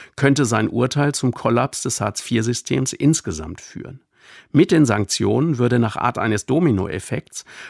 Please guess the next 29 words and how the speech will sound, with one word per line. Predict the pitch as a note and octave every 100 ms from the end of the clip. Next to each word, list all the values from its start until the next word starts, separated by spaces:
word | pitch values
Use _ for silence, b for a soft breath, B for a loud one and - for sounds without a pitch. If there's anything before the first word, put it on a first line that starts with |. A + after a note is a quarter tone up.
| -
womöglich | A#2+ A#2+ D3+ D#3+ D3
das | B2+ -
ganze | C3 D3+ D3+
Arbeitsmarktregime | F#2+ A#2 G#2+ - F#2 E2 - F#2+ E2+ F#2 G2+
fallen. | - - - A2 - b b b b
Umgekehrt | F3 A3+ C3+ - G#2+ B2 -
kann | B2+
dieses | A#2 C3 C3+ -
durch | A2+
das | - G#2
Karlsruher | - A#2+ A2+ - G#2+ G2
Urteil | G2+ A2 C#3 -
auch | G2+ A2
legitimiert | G2+ G2+ - F#2+ G#2 C3+
und | - F#2
zementiert | - G2 A2+ C3 - D#3 F#2+ B B B B
oder | A#2 A#2+ B2
nur | C3 D3
entschärft | C#3+ - F#2+ E2+ - -
werden. | - - - _ _ _ _ b b b _
Die | A#2+
soziale | A#2 B2 - B2+ C#3
Bilanz | A2+ A2 D#3 F3+ -
des | A2 -
im | -
Volksmund | - B2+ C3 - B2 A2+
Hartz | G#2+ G#2 -
vier | F3 E3+
genannten, | G2 F2+ F#2 G#2+ D#3